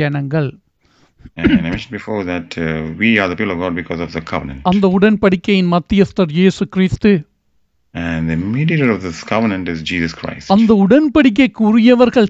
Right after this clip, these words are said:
Speaker 1: தேவனாலே பிறந்தவர்கள்.
Speaker 2: And being, who, who was part of this covenant has been born of God.
Speaker 1: அவர்கள்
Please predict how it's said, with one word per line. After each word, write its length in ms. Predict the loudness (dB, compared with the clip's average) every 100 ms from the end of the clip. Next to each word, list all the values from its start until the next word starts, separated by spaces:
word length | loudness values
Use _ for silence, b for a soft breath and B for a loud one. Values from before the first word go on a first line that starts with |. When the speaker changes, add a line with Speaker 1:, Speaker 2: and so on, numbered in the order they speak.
| 2
Speaker 1:
தேவனாலே 560 | 2 4 2 2 2 0 0
பிறந்தவர்கள். 680 | -2 0 -2 -4 -2 -2 -4 -10 _ _ _ _ _ _
Speaker 2:
And 260 | -6 -4 -2 0
being, 160 | -2 -4 -14 -20 _
who, 120 | -8 -6
who 280 | -4 0 0
was 200 | -2 -2
part 120 | -4
of 80 | -4
this 140 | -8 -8
covenant 320 | -6 -4 -6 -6
has 120 | -8
been 220 | -6 -4 -4
born 200 | -2 -2 -4
of 60 |
God. 240 | -4 -6 -2
Speaker 1:
அவர்கள் 360 | 0 0 2